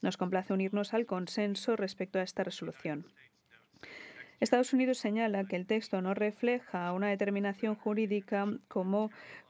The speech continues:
cuestión de derecho internacional humanitario o derecho internacional de derechos humanos, incluyendo las referencias a acciones como violaciones de D I H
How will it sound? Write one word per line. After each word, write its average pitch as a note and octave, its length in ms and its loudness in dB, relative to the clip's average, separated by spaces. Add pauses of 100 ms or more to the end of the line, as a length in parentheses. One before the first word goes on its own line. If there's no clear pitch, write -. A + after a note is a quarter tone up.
cuestión G#3 440 4
de G3+ 100 2
derecho F#3+ 480 0
internacional G3 520 0
humanitario G3 640 2
o G3 40 0
derecho F#3 240 0
internacional G3 540 2
de G3 60 2
derechos G3 280 -2
humanos, G#3+ 300 2
incluyendo F#3 360 2
las F#3+ 140 2
referencias F#3+ 560 0
a F3 120 2
acciones G3 540 0
como G3 240 2
violaciones G3 720 0
de G3+ 220 2 (360)
D G#3 200 6
I G3+ 120 4
H G3 460 2